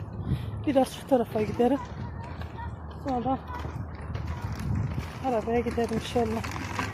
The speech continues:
Arkadaşlar bir de buradan çekeyim istedim. Burası açıklık. Şöyle görünümü, şöyle yatlar tabii bekliyor arkadaşlar. Daha önce bundan geçen sene, ondan önceki sene her zaman burada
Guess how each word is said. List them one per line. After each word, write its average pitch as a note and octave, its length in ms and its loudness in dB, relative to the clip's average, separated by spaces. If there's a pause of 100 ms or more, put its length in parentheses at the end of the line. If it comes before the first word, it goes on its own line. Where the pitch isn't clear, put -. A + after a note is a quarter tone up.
(560)
Arkadaşlar B3 400 2
bir A#3+ 80 0
de B3+ 160 6
buradan C4 260 6
çekeyim A#3 420 4
istedim. B3 420 6
Burası B3+ 260 4
açıklık. - 480 0 (1000)
Şöyle A#3+ 440 2
görünümü, A#3 600 4
şöyle A3+ 320 2
yatlar A3+ 480 0
tabii G#3+ 260 -2
bekliyor G#3 460 2
arkadaşlar. G#3 460 -6 (1120)
Daha C4 280 4
önce B3+ 400 4
bundan B3+ 360 4 (640)
geçen B3 260 4
sene, A#3+ 380 0 (480)
ondan B3 280 6
önceki A#3 340 4
sene A#3 220 0
her B3+ 160 2
zaman A3+ 360 0
burada A#3+ 280 0